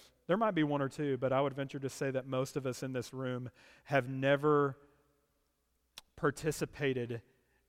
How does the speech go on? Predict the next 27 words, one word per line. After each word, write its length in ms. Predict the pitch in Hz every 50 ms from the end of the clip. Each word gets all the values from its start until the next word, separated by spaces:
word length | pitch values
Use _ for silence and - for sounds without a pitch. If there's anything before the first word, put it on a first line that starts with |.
| _ _ _ _ _ _ _ _ _ _ _ _ _ _ 143
in 340 | 135 131 127 123 120 120 123 - _
an 120 | 131 127
act 360 | 131 123 131 135 139 - - 143
of 100 | 123 -
church 400 | - - 160 143 127 - - -
discipline 520 | 139 127 - - 139 - - 131 120 120
being 280 | 117 120 123 117 117 120
carried 380 | - - - 131 123 123 120 113
out 340 | 120 117 110 107 - -
in 120 | 147 127 120
a 40 | 110
biblical 460 | 113 120 113 123 117 - - 117 104
way, 320 | 110 117 107 98 101 107 _ _ _ _ _ _ _ _ _ _ _ _ _ _ _ _ _ _ _ _ -
because 200 | 127 143 143 120
we 120 | 135 139
just 180 | 135 143 - -
get 140 | 147 127
upset 560 | 127 - - - - 135 117 - - _ - _ _ _ _ _ _ _ _ _
and 140 | 131 127 123
we 120 | 123 123
end 140 | 120 117 120
up 140 | 113 - -
leaving. 320 | 120 113 110 107 110 104 107 _ _ _ _ _ _ _ _ _ _ _ _ _ _ _ _ _ _ _ _ _ _ _ _ _ _ _ _ _ _ _ _ _ _ _ _ _ _ _ _ _ _ _ _
Or 180 | 131 131 131 123
we 180 | 127 127 127
end 160 | 127 127 123
up 140 | 123 113 113